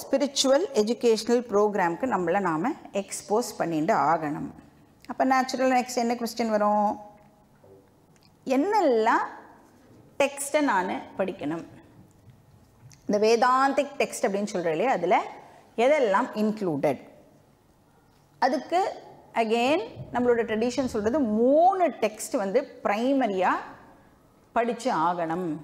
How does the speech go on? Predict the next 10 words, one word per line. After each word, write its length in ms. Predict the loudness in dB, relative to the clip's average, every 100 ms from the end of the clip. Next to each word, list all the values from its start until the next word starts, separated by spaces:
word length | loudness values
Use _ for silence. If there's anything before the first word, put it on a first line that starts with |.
| -4
அப்படின்னு 340 | -4 -2 -4 -4
சொல்றது. 400 | -4 -6 -4 0
அது 160 | 0
என்னன்னு 260 | 2 0 0
சொல்றோம்? 560 | 0 2 4 4 2 -2 -8 -16 -18 -18 -14 -12 -10 -10 -10 -10 -6 0
பிரஸ்தான 920 | 0 0 -4 2 4 4 4 2 0 -2 0
திரயம் 640 | 0 2 0 0 -2 -4 -2
அப்படின்னு 420 | -4 -2 -2 -2 -4
சொல்றோம். 200 | -4 -4 -2
பிரஸ்தானம் 760 | -2 -4 0 2 2 2 2